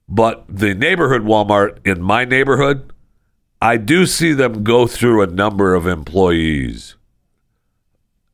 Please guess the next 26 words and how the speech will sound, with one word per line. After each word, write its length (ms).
So, 400
I, 260
you 140
know, 240
the 280
regular, 840
the 600
cashiers 1120
and, 800
uh, 720
the, 600
you 60
know, 100
counter 380
people 300
seem 340
to 140
be 240
pretty 480
stable, 680
but 400
the 140
guys 320
that 80
get 260
carts 800